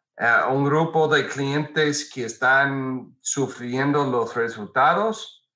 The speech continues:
y también estamos hablando que clientes que dicen, "Mira, quizás eso me pasó años,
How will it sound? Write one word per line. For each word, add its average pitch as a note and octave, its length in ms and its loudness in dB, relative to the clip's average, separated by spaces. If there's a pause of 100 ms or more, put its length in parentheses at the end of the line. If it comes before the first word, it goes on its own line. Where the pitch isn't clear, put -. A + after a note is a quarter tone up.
(140)
y D#3+ 500 -4 (340)
también B2 560 0
estamos B2 520 0
hablando A#2+ 400 0
que A2+ 180 -10
clientes A#2 520 -10
que A#2 100 -14
dicen, A2 500 -8 (300)
"Mira, B2+ 320 2
quizás C3+ 540 0
eso C#3 260 0
me B2 160 0
pasó A#2+ 420 -2
años, D#3+ 720 0